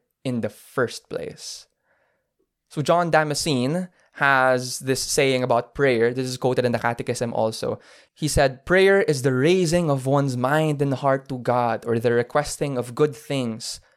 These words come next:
from God." In the Catechism, it also says that prayer is a vital and personal relationship with the living and true God.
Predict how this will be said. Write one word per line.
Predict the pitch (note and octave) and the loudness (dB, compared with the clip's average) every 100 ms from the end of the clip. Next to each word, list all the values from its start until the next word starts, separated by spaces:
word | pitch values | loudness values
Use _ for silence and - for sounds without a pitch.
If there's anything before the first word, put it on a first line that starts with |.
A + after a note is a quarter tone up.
| _ _ | _ _
from | - C3 A#2 | -8 -4 -2
God." | A#2 A2 G2+ - _ _ _ _ _ _ _ _ _ - | 0 -2 -4 -12 _ _ _ _ _ _ _ _ _ -10
In | C3+ | -6
the | |
Catechism, | C3 E3+ F3 D3 C#3+ | 2 2 2 2 0
it | C#3 | 2
also | C3+ C3 C#3 | 0 2 0
says | C#3+ C3+ C3+ B2+ | 4 4 4 2
that | C3+ C3 | 0 0
prayer | - D3+ D#3 | 2 4 4
is | D3 | 4
a | C#3 | 2
vital | C3+ D3 D#3+ D3+ | 2 0 2 2
and | C3+ C3 | 2 0
personal | C#3 C3+ D#3 D3 | 0 0 0 0
relationship | C#3 C3 C3+ C#3+ D3+ D3 | 0 0 -2 -4 -6 -4
with | C3 | 0
the | |
living | B2+ B2+ C3 C#3+ | 2 2 2 -2
and | C#3 C#3+ | -4 -6
true | - B2+ A#2 C3 - _ _ _ D#3 | -6 -4 -4 -4 -10 _ _ _ -2
God. | F#3+ G3+ A2 | 0 2 -2